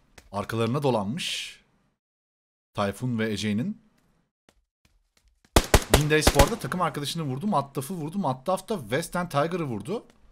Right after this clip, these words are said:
Yani çok yakın oynamanın da böyle cezaları olabiliyor. Burada iki oyuncuyu düşürmeyi başarmışlar.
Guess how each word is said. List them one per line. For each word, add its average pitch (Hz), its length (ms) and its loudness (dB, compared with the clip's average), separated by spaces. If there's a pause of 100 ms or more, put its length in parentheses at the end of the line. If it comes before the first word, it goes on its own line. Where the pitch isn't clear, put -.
(1800)
Yani 117 360 0 (180)
çok 139 180 -6
yakın 143 180 -4
oynamanın 120 440 0
da 147 320 -6
böyle 117 400 -2 (380)
cezaları 107 500 -2
olabiliyor. 131 540 -2 (1800)
Burada 104 140 -8
iki 127 180 -4
oyuncuyu 120 260 -2
düşürmeyi 113 340 -2
başarmışlar. 143 760 -4